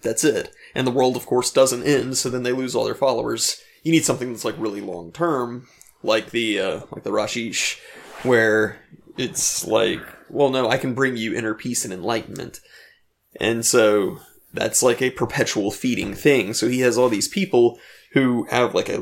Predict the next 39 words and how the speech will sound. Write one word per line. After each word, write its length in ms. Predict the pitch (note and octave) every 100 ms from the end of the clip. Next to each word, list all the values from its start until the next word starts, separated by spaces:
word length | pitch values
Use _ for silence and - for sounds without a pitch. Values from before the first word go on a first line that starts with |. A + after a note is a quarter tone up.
| -
large 420 | G#2+ D3+ B2+ -
portion 340 | - E3 -
of 140 | C3+ G2
the 80 | F#2
state 580 | - F3 E3 B2+ - - - _ _
that's 240 | A#2+ -
just 200 | - B2+
feeding 460 | - - D3 C3+ A#2+
a 60 | F#2+
massive 480 | A2 B2+ A#2 B2
part 180 | - C3+
of 60 | A2+
the 100 | G2+
economy. 600 | F#2+ C#3+ D#3+ G2 G#2 - _ - _ _ _ _ _
And 360 | - A#2 A2 A2
so 200 | A2+ A2
he, 220 | A#2+ C3
he 200 | C3+ D3
lived 240 | C3 A2+
a 40 | G2
really 260 | F2+ A2
ritzy 280 | B2 D3 D3
lifestyle 600 | C#3+ D#3+ - - A2+ A2
and 100 | G#2
then 240 | A#2 A#2+ A2
died 300 | A2+ B2 B2
peaceably 500 | C3 C3+ B2 B2+ A#2 A2
in 300 | A#2+ B2+ B2 - - -
his 140 | A2+
sleep. 400 | - E3 C#3+ C3 - _ _ _ _ _
And 180 | A2 A#2
then 160 | A#2+
all 160 | A2+ B2
the 300 | B2 A2+ G#2+
infighting 480 | B2+ A#2+ C3 A#2+ A#2
was 140 | A2
what 180 | A2+ G2+
came 340 | A#2+ G#2 F#2 A2+
later. 440 | D3 - - -